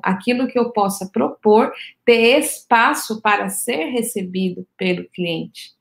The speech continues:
sem olhar pra esses itens que compõem a comunicação,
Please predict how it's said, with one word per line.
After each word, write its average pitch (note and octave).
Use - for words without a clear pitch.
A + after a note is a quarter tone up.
sem D#4
olhar A3
pra G#3
esses G3+
itens F#3+
que G#3+
compõem F#3+
a F#3+
comunicação, F#3